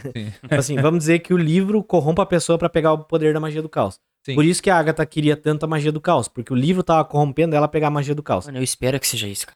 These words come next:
Speaker 2: Agora o livro tá com a Wanda, então o
Speaker 1: É.
Speaker 2: livro vai sugar a magia do caos da Wanda
Speaker 1: E ela é a Feiticeira Escarlate,
Speaker 2: e
Speaker 1: né?
Speaker 2: vai ele se liberar o Kiton ou qualquer outra coisa aí.
Speaker 1: Isso, eu
Speaker 2: E
Speaker 1: acho
Speaker 2: aí
Speaker 1: que é
Speaker 2: ela
Speaker 1: um
Speaker 2: vai ajudar o
Speaker 1: negócio
Speaker 2: Doutor
Speaker 1: por esse lado
Speaker 2: Estranho.
Speaker 1: aí.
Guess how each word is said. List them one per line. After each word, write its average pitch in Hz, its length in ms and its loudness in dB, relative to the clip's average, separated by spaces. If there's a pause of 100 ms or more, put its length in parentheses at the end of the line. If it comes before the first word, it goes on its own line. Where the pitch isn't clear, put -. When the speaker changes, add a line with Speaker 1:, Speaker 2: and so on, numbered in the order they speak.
(120)
Speaker 2:
Agora 143 460 4
o - 20 4
livro 156 240 0
tá 147 100 0
com 151 120 -2
a 147 40 4
Wanda, 151 360 0
então 139 240 0
o 156 40 4
Speaker 1:
É. 147 40 2
Speaker 2:
livro 214 320 2
vai 160 160 2
sugar 143 380 0
a - 20 -2
magia 139 280 -2
do 135 60 -10
caos 123 240 0
da 143 100 0
Wanda 156 360 -2
Speaker 1:
E 120 40 4
ela 135 140 4
é 143 60 4
a - 20 -2
Feiticeira 139 360 -2
Escarlate, 156 440 2
Speaker 2:
e 180 120 6
Speaker 1:
né? 180 40 4
Speaker 2:
vai 165 240 2
ele 175 140 0
se 190 180 0
liberar 170 540 2
o 165 80 2
Kiton 175 420 0
ou 120 160 2
qualquer 143 300 0
outra 156 180 0
coisa 156 380 2
aí. 165 380 2
Speaker 1:
Isso, - 220 -6
eu 123 120 -4
Speaker 2:
E - 20 0
Speaker 1:
acho 175 120 4
Speaker 2:
aí 175 160 4
Speaker 1:
que 165 40 6
é - 20 6
Speaker 2:
ela 185 120 4
Speaker 1:
um - 40 0
Speaker 2:
vai 185 120 4
ajudar 170 100 0
o 151 60 -2
Speaker 1:
negócio 147 220 2
Speaker 2:
Doutor 196 180 2
Speaker 1:
por 196 40 2
esse 202 160 -2
lado 220 200 2
Speaker 2:
Estranho. 190 200 0
Speaker 1:
aí. 160 160 -6